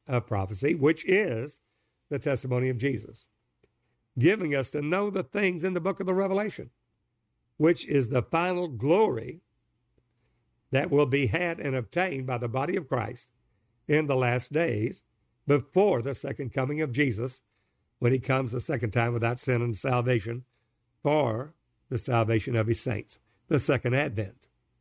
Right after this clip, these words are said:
when the Lord himself shall descend from heaven with a shout, with the voice of the archangel, the trump of God,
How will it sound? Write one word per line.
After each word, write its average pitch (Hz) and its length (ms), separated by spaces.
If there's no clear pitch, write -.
when 120 140
the 113 100
Lord 120 240
himself 127 500
shall 113 220
descend 120 420
from 151 180
heaven 143 280
with 135 160
a 170 60
shout, 190 380
with 139 140
the 135 40
voice 123 340
of 127 100
the 123 60
archangel, 127 460
the 123 80
trump 131 240
of 123 120
God, 104 340